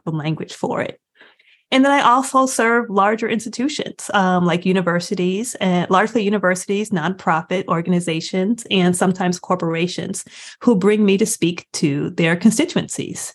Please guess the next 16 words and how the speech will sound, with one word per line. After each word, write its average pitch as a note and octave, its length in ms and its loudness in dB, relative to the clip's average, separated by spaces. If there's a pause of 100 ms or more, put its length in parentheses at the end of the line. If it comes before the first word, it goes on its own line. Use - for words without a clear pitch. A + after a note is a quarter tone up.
to F#3 220 2
their C#3+ 160 -4
students, G#3+ 500 2
to - 200 -2
their D3+ 380 -2
employees, F#3 800 2 (440)
to E3+ 340 4
their D3+ 480 -2
chaplains F#3+ 580 0
at A3 140 -4
times, G#3+ 560 0
to D#3+ 240 0
their D3+ 380 0
mental F3 340 0
health D#3+ 320 -6
professionals. F3 880 -4